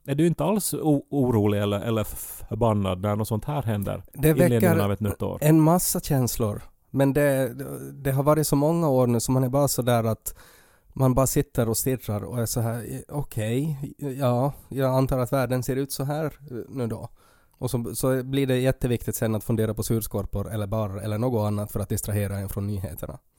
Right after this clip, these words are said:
Speaker 2: Det är ju inte roligt när ledare för globala makter tar beslut som ser ut som att de skulle ha blivit snurrade med en flaska.
Speaker 1: Jo, ja. Nej, alltså hemska saker. Men i alla fall, eh, U S A har ju gjort det här förr. Eh, de i-, invaderar ju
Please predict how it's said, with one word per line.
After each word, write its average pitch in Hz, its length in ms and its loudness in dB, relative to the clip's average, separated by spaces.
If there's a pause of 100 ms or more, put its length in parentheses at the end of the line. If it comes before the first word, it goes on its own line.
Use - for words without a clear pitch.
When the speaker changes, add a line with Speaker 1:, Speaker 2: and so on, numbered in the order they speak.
(420)
Speaker 2:
Det 131 120 4
är 135 40 8
ju 139 100 6
inte 147 180 4
roligt 131 480 2
när 113 400 2 (640)
ledare 113 640 2
för 101 340 0
globala 113 600 0
makter 98 520 0 (380)
tar 107 180 2
beslut 110 380 2
som 98 160 -2
ser 101 160 0
ut 110 160 2
som 98 120 -2
att 95 80 -4
de 98 100 -2
skulle 101 140 -6
ha 92 40 -4
blivit 98 200 -4
snurrade 104 380 0
med 95 120 -6
en 98 60 -8
flaska. - 460 -6 (400)
Speaker 1:
Jo, 147 260 6 (340)
ja. 113 300 -4
Nej, 139 200 0
alltså 139 380 0
hemska 135 380 -4
saker. - 340 -4 (260)
Men 147 160 -8
i 165 40 -2
alla 190 140 0
fall, 135 320 0
eh, 139 80 6
U 143 160 2
S 139 140 0
A 160 60 2
har 165 80 2
ju 165 120 4
gjort 160 220 2
det 123 60 0
här 135 140 0
förr. 127 440 2 (220)
Eh, 120 120 2
de 123 300 2
i-, 139 340 -6
invaderar 131 440 2
ju 117 360 2